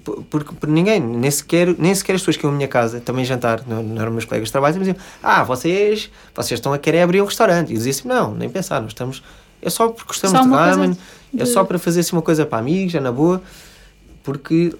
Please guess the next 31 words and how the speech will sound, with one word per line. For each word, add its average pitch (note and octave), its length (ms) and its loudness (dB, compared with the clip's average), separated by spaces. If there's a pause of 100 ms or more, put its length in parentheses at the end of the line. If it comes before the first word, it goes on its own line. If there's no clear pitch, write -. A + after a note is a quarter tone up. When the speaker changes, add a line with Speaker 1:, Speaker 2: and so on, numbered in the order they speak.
(120)
Speaker 1:
eh, - 320 -6
o - 80 -4
segredo D3 300 2
também F#3+ 240 0
é F#3+ 100 0
a - 60 0
alma D3+ 180 2
do D3 100 -2
negócio, C#3+ 360 0
não A2+ 80 -6
é? - 40 -4
Portanto, A2 220 -8
eu B2+ 80 -2
não C#3+ 80 -2
podia D3 260 2
revelar D3 340 2
que F3 140 0
iria E3+ 180 4
ter F3 220 0
um F3+ 80 2
restaurante F#3 360 -2
de - 40 -16
ramen, E3+ 280 2
não A#2 240 -4
queria C#3+ 180 -4
que C#3+ 40 -6
os D3 40 0
meus D3+ 100 4
concorrentes E3 400 0
soubessem D#3+ 380 2
disso. E3 260 0